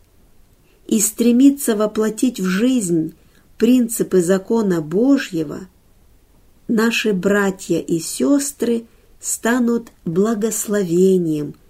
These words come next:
для окружающих. На всех нас возложена торжественная ответственность, состоящая в поддержании живой связи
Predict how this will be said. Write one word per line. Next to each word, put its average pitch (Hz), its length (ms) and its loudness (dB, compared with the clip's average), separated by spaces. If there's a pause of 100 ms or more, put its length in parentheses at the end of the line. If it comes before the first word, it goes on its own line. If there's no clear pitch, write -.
(240)
для 156 240 -4
окружающих. 160 1200 -8 (1800)
На 269 280 4
всех 277 480 2
нас 214 500 0
возложена 202 800 0
торжественная 214 1000 -4
ответственность, 165 1200 -4 (500)
состоящая 208 920 0
в 220 100 -12
поддержании 190 1040 0
живой 165 560 0
связи 190 720 -2